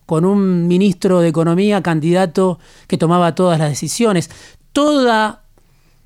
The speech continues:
esa dirigencia política fracasó una atrás de otra y apareció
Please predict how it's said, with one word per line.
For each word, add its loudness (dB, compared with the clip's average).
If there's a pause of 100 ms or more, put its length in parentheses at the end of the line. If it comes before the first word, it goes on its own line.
(920)
esa 0
dirigencia 0
política 0
fracasó -2 (320)
una 2
atrás 0
de 2
otra 0
y 2
apareció -2